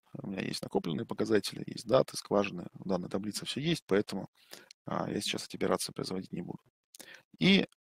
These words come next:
а, далее нам с вами нужно создать таблицу добычи по регионам, которая, в которой мы будем заносить, э, замеры давлений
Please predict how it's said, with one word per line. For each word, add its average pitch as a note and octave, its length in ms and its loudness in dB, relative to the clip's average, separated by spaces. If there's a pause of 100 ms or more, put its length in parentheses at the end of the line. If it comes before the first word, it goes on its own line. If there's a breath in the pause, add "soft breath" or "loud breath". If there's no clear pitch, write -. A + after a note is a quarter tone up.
(640)
а, G2+ 160 -2
далее C3+ 480 12
нам A2 260 6
с - 100 0
вами G#2+ 220 6
нужно A2 260 0
создать G2 400 2
таблицу G#2 480 0 (480 loud breath)
добычи A2 640 4 (440)
по A2 140 4
регионам, A2+ 520 6
которая, C#3+ 580 2 (220)
в - 80 -20
которой C3 320 4
мы G#2 100 0
будем A#2+ 220 -2
заносить, F#2+ 500 -2 (640 loud breath)
э, - 60 -10 (220)
замеры G#2 540 4
давлений D3 580 4